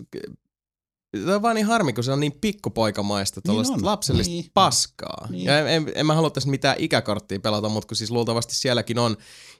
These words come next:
Speaker 1: ihmisiä, jotka ovat joutuneet käyttää vuosia aikaa,
Speaker 2: Mm.
Speaker 1: tuntuvasti aikaa joka tapauksessa kehittääkseen niitä taitoja, ja sit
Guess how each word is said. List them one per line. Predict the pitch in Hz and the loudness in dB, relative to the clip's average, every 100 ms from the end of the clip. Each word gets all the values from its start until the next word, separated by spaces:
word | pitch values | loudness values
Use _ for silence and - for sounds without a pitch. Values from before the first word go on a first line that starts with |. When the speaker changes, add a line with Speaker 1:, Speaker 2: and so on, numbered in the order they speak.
| 120 | 0
Speaker 1:
ihmisiä, | 120 107 113 | 2 4 2
jotka | 110 110 117 104 - _ | 2 0 -2 -2 -6 _
ovat | 123 120 110 - | 0 2 0 -2
joutuneet | - 123 120 117 113 | 0 2 2 0 0
käyttää | - 113 - 104 107 | 0 -2 0 -4 0
vuosia | 147 123 104 95 95 | 0 0 0 -2 -2
aikaa, | 233 - - 80 80 - - 151 | -2 -4 -4 -4 -4 -6 -8 -4
Speaker 2:
Mm. | 135 | 0
Speaker 1:
tuntuvasti | 226 277 143 120 - | 0 0 0 0 2
aikaa | 165 120 | 2 4
joka | 120 120 | 2 2
tapauksessa | 117 113 110 - | 0 -2 -2 -4
kehittääkseen | 113 233 190 110 113 - 104 | 0 2 2 2 0 0 -2
niitä | 101 104 | -2 -2
taitoja, | 107 98 101 104 | -2 -2 0 0
ja | 104 | 0
sit | 135 | -4